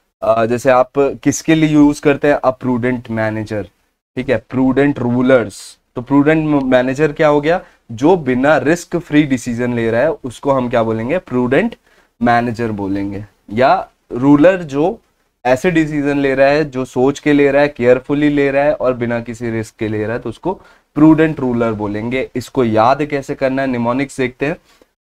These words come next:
प्रेसिडेंट बहुत केयरफुल जजमेंट्स देते हैं। तो प्रूडेंट आपको किसके तरह सा-, साउंड कर रहा है? प्रेसिडेंट जैसा साउंड कर रहा है कि नहीं? प्रेसिडेंट जैसा साउंड करता है हमारा प्रूडेंट। और प्रेसिडेंट जो भी डिसीजन लेता है, वो बहुत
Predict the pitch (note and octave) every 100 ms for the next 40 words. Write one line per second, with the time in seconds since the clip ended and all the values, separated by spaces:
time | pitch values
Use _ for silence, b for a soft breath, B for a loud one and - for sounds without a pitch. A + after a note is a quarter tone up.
0 | - C3+ C#3 - D3+ F#3+ G#3+ G3+ D3+ A#2+
1 | D3 D#3 - - B2 C3 C3 - F#3+ F3
2 | A#2 A#2 A2+ B2+ D3+ D3+ - G#2+ A2+ G#2+
3 | B2 A2 A#2+ F#2 _ _ _ _ E3+ E3+
4 | - C3 C#3+ C#3+ G3 G3 F#3 F3+ - F#3+
5 | D3 - F3+ E3+ E3+ E3+ E3+ D#3+ - C#3
6 | D3 D#3+ D#3 D3+ D#3 D#3+ C3+ C3 D3 C#3+
7 | E3 D#3+ D#3 D3 D3+ D3 C#3 C#3 C#3 C3+
8 | C#3 C3+ D#3 - _ _ _ _ - C3+
9 | C3+ D#3+ F3+ F#3+ E3 D3+ D3 D3+ C3+ B2
10 | B2+ A#2 A#2 A2+ A#2 A2+ A2+ C3 C#3+ B2
11 | B2 A#2 G#2 - - A2 A#2+ B2 A#2 -
12 | C#3 F3+ G#3 F#3 D3 C#3+ C#3+ C3 - A#2
13 | A#2+ A2+ G#2 A#2+ C3+ C3 C3+ A#2 C#3